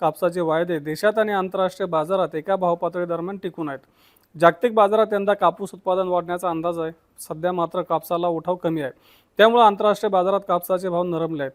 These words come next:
कापसाचे आयसीएवरील वायदे आज दुपारी अडुसष्ट सेंट प्रति पाऊंडच्या दरम्यान होते, तर देशातील बाजार समित्यांमधील भाव सहा हजार आठशे ते सात हजार तीनशे रुपयांच्या दरम्यान होते.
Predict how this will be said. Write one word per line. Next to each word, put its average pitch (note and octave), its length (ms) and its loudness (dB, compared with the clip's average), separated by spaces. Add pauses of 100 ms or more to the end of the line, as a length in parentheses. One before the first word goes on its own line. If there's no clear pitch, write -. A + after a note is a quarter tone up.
कापसाचे E3+ 440 -2
आयसीएवरील F3 580 -2
वायदे E3 340 -2
आज D#3 240 -2
दुपारी F#3+ 360 -2
अडुसष्ट F3+ 520 -2
सेंट F#3+ 260 -6
प्रति F3+ 260 -6
पाऊंडच्या F3 340 -4
दरम्यान E3 320 0
होते, C#3 220 -12 (640)
तर A3+ 100 8
देशातील G#3+ 440 6
बाजार G#3 360 4
समित्यांमधील F#3+ 640 -2
भाव D#3 300 -2 (240)
सहा E3+ 220 2
हजार F3+ 180 2
आठशे E3 360 -2
ते D3 140 -6
सात E3 240 -4
हजार E3 200 -4
तीनशे E3 360 -8
रुपयांच्या D#3+ 380 -6
दरम्यान D#3+ 300 -2
होते. C3+ 220 -12